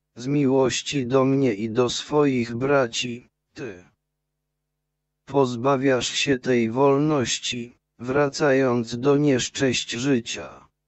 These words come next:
Potem błogosławiony Jezus przeniósł mnie do miasta, w którym popełniano tak wiele grzechów,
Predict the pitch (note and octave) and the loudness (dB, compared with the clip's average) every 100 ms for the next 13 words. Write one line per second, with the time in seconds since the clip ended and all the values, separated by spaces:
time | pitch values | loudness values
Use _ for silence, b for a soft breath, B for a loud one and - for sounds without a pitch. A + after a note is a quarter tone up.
0 | _ _ _ _ _ _ _ _ _ _ | _ _ _ _ _ _ _ _ _ _
1 | _ _ C#3+ C3+ - B2 C3 B2 C#3+ C3 | _ _ 0 0 2 0 0 0 0 0
2 | B2 B2 - C3+ C3 C3 E3+ E3+ D3+ C#3+ | 0 -2 -2 0 0 2 2 2 2 2
3 | C#3+ C3 A#2+ G#2+ - - - D#3 D#3 D3+ | 4 2 2 -2 -4 -10 -2 0 2 2
4 | B2 - C3+ B2+ C3+ C3+ B2 C#3+ C#3+ C#3+ | -2 -4 -2 0 2 2 4 2 2 2
5 | B2+ A2+ - B2 A2 - _ _ C3 - | 0 -4 -6 -6 -6 -12 _ _ -20 -18
6 | - B2+ B2 B2 B2+ C3 C3+ C3+ C3 C3 | -2 0 2 0 0 -2 -4 2 4 4
7 | C3+ C3 A#2+ B2 A2+ B2+ A2+ A2+ A#2 C#3+ | 2 2 2 0 0 0 0 -2 2 4
8 | B2+ A#2 G#2+ G#2+ A#2 G2+ - D2+ - | 4 2 0 0 2 2 -2 -8 -8